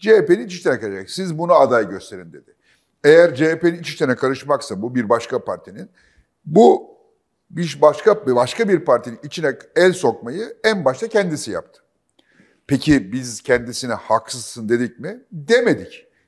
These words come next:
Niye demedik? Çünkü bir partide lider zafiyeti var ise eğer o partinin iç işlerine herkes karışır. Bugün de o gün C H P'de bir lider zafiyeti vardı. Liderin toplumun beklentisini iyi okuyamaması söz konusuydu.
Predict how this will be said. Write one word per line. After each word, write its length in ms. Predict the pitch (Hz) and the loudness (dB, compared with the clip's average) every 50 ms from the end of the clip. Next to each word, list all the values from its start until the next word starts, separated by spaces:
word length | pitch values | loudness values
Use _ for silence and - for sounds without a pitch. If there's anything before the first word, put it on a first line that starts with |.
| _ - | _ -14
Niye 280 | 117 117 131 160 190 220 | -8 -2 2 4 4 4
demedik? 420 | 208 170 135 131 131 123 123 - - | 4 2 0 -4 -6 -8 -14 -16 -14
Çünkü 380 | - 214 214 185 175 160 127 139 | -12 -12 -10 -8 -8 -8 -8 -8
bir 140 | 214 240 226 | -12 -6 2
partide 680 | - 214 185 160 - - 135 107 104 104 90 76 - - _ _ _ _ - | 4 6 6 4 2 -2 -6 -4 -4 -4 -4 -6 -10 -16 _ _ _ _ -12
lider 480 | 113 120 139 147 147 131 190 214 226 214 | -6 -4 -4 -2 0 4 6 6 6 4
zafiyeti 840 | 175 123 123 151 139 135 131 - - 127 117 110 - 110 98 95 107 | 2 2 2 4 4 4 2 0 -2 -2 -2 -2 -4 -8 -6 2 2
var 140 | 156 220 | 2 4
ise 220 | 247 240 - - 156 | 2 0 -4 -2 -2
eğer 420 | 127 117 117 120 160 226 262 _ _ _ _ _ _ _ _ _ - | -2 -2 -4 -6 -8 -10 -12 _ _ _ _ _ _ _ _ _ 4
o 180 | 240 262 254 | 4 4 4
partinin 440 | - 202 175 165 - 165 135 139 135 - | 4 2 2 2 0 -4 -6 -6 -8 -8
iç 160 | 214 190 208 | -12 -12 -12
işlerine 440 | 180 139 - - 135 120 123 147 165 | -12 -8 -2 -2 -2 -2 -2 -10 -6
herkes 520 | 156 202 262 170 - - - 208 208 214 | 2 4 4 4 4 2 -4 -4 -4 -2
karışır. 500 | - 151 110 95 - - - _ _ _ _ _ _ _ _ _ _ _ _ _ - | -4 -4 -4 -4 -6 -14 -20 _ _ _ _ _ _ _ _ _ _ _ _ _ -10
Bugün 460 | - 175 226 254 208 226 190 156 127 104 | 0 4 4 4 6 4 2 0 0 -2
de 160 | 117 113 - - | -2 -2 2 2
o 160 | 226 254 208 | 0 2 2
gün 220 | 202 220 214 214 | -2 -4 -4 -4
C 280 | 160 135 156 156 160 160 | -2 2 2 4 4 4
H 100 | 156 156 | 2 0
P'de 260 | 170 160 160 165 147 | 0 0 0 0 -2
bir 100 | 139 127 | -2 -4
lider 400 | 117 107 113 113 95 110 110 101 | -4 -6 -6 -4 0 2 2 2
zafiyeti 760 | 95 - 110 101 98 95 - 110 98 87 _ 101 90 78 - _ _ _ _ _ _ - | 2 0 -2 -2 -2 -2 -4 -12 -14 -14 _ -20 -20 -20 -20 _ _ _ _ _ _ -8
vardı. 640 | 98 104 123 123 117 113 107 113 143 165 196 196 196 - - _ _ - | 0 4 6 6 6 4 0 0 2 2 2 2 0 -8 -20 _ _ -4
Liderin 600 | 110 131 156 156 143 170 165 180 190 190 180 - | 0 0 0 2 2 2 2 2 -2 -4 -8 -4
toplumun 720 | - 156 139 139 - - 160 156 160 180 196 190 165 135 | 2 2 2 2 0 -2 -2 -2 -2 -2 -4 -2 0 0
beklentisini 800 | 143 131 - - 131 123 120 110 113 120 - - 143 165 196 - - | 0 0 0 -4 -6 -8 -8 -8 -14 -18 -16 -14 -12 -12 -12 -12 -14
iyi 280 | 147 147 165 185 202 | -14 -10 -6 -2 -2
okuyamaması 840 | 208 - - 147 139 143 - 160 175 185 170 151 127 117 - - 117 | -2 2 2 0 0 0 0 2 2 4 4 2 0 -2 -6 -6 -12
söz 280 | 104 - 117 110 104 - | -14 -10 -10 -12 -12 -12
konusuydu. 760 | - 101 87 87 - - 98 92 87 - 151 208 233 220 | -18 -18 -18 -18 -18 -18 -18 -16 -8 -4 -2 -2 -2 -2